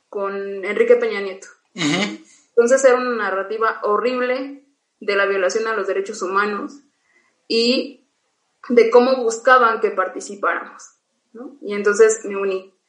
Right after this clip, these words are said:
Speaker 1: Y unas semanas después, eh, viene una convocatoria para hacer una marcha al issste por, en aquel entonces, este, una reforma al issste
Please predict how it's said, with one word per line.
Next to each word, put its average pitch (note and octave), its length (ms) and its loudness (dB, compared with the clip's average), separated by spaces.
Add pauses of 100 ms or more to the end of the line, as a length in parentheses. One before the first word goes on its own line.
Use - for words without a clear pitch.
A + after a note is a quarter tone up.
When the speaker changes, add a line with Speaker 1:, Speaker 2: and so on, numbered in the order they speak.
(380)
Speaker 1:
Y B3+ 640 0
unas A#3 260 2
semanas B3 400 2
después, C#4 680 2
eh, G3 260 0
viene G#3+ 240 0
una A#3+ 200 2
convocatoria A#3 720 2
para A3 180 2
hacer A3 300 2 (100)
una G#3 560 -4
marcha D4 640 2
al G3+ 160 -6
issste D4+ 680 -4
por, B3 500 6 (200)
en F#3+ 160 -6
aquel A#3+ 260 2
entonces, C4+ 720 -4
este, F#3+ 440 -8
una G3+ 240 -2
reforma F#3+ 400 0
al D3 80 -8
issste - 280 -14